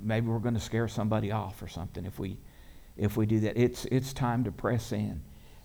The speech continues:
And, and we need to be a, a people praising God. Amen. And, and, and sometimes you gotta press into that.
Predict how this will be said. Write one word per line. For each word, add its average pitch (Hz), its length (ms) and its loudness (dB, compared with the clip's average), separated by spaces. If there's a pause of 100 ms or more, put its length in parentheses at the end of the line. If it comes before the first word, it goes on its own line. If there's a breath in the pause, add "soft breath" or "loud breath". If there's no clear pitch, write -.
And, 113 460 4
and 104 480 0
we 127 240 6
need 127 240 4
to 113 60 0
be 107 360 0 (160)
a, 107 80 2
a 101 40 2
people 110 600 0 (300 soft breath)
praising 110 520 2
God. 87 360 -4 (760 soft breath)
Amen. 127 400 4
And, 120 300 4
and, 113 360 2
and 110 180 2
sometimes 131 560 2
you 131 60 2
gotta 131 260 2
press 139 380 0
into 135 260 -2
that. 71 300 -8